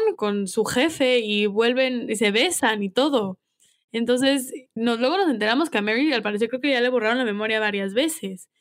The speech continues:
Y sigue sucediendo y sigue sucediendo. El problema de esto es que es posible que Joel y Clementine entren en un círculo vicioso de que se borren y se borren la memoria constantemente.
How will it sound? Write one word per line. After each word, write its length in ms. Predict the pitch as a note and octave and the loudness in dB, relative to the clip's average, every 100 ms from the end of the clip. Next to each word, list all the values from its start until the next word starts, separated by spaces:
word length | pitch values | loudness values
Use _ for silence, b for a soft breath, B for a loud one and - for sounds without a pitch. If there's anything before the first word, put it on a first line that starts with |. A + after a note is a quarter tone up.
| _ _ _ | _ _ _
Y 120 | A#3 | -4
sigue 240 | C#4 E4 | 0 0
sucediendo 360 | E4 C4 B3 B3 | 0 0 0 0
y 40 | |
sigue 180 | A3+ B3 | 0 0
sucediendo. 580 | A#3+ - G#3 C4+ G#3 F#3 b b b _ | -2 -2 0 0 -2 -8 b b b _
El 160 | A#3 A#3 | -2 0
problema 540 | A#3 A#3 C4+ F#4+ G4+ | 0 2 2 2 2
de 200 | B3 A#3 | 2 2
esto 360 | C4 - G3+ G#3 | 0 -2 -2 0
es 180 | G#3+ | -2
que 120 | - A3+ | 0 -2
es 100 | - | 0
posible 520 | G#3 - A#3+ A#3+ A#3+ | -4 -4 -2 -2 0
que 280 | G#3+ G#3 F#3 | 0 -2 -2
Joel 400 | G#3+ A3 B3+ C4+ | 0 2 2 0
y 40 | |
Clementine 540 | - B3 C4 A#3+ A3 A3 | -2 0 0 0 0 0
entren 260 | A3+ A#3+ | 0 2
en 140 | A#3 A3 | 2 -2
un 100 | A3 | -2
círculo 420 | B3+ A#3+ B3 A3 | -4 0 0 0
vicioso 680 | G3+ - C4+ C4+ G#3+ G#3+ - _ _ _ _ - | -2 -2 -2 0 -2 -4 -6 _ _ _ _ -2
de 180 | A3 | -2
que 680 | G#3 G#3+ G#3 G#3 G#3 G#3+ - - | 2 2 4 4 2 -2 -8 -4
se 180 | B3 | -2
borren 360 | G3+ G#3+ A#3+ B3+ | 2 2 2 2
y 60 | A#3+ | 0
se 100 | G#3 | -2
borren 280 | G3+ A3 | 0 2
la 240 | A3+ G#3 G#3 | 2 2 0
memoria 480 | G3+ G3 A3 A3+ A3+ | -4 -2 0 0 0
constantemente. 1160 | G3+ F#3+ - A3 A3 G#3 G3+ A3+ C4 - - | -4 -6 -4 -4 -4 -6 -4 0 0 -2 -10